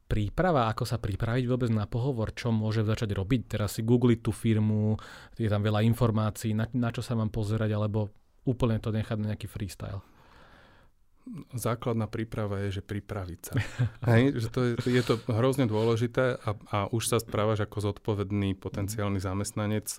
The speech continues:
Speaker 2: lebo sa pýta, že, že či je potrebné, akým spôsobom. Áno, každý by sa mal nad tým
Speaker 1: Mhm.
Speaker 2: zamyslieť.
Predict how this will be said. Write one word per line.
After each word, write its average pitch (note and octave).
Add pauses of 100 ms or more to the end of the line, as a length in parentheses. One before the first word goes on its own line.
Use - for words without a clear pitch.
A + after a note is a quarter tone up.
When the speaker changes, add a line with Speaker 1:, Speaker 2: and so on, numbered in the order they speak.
(120)
Speaker 2:
lebo G2 (380)
sa -
pýta, G#2+
že, G2+ (140)
že A2
či G#2+
je -
potrebné, G2+
akým G2
spôsobom. F#2+
Áno, F#2
každý A2
by G#2+
sa -
mal G2
nad F#2+
tým A2+
Speaker 1:
Mhm. F#2+
Speaker 2:
zamyslieť. A#2